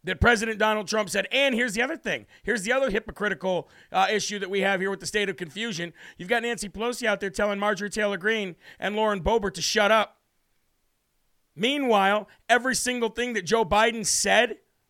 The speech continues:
that mirrored Donald Trump's state of the, his last State of the Union, Nancy Pelosi ripped up the speech.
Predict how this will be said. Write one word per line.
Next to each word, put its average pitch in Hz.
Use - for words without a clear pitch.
that 208
mirrored 226
Donald 220
Trump's -
state 240
of 226
the, 208
his 202
last 220
State 233
of 220
the 208
Union, 240
Nancy 214
Pelosi 208
ripped 220
up 214
the 180
speech. -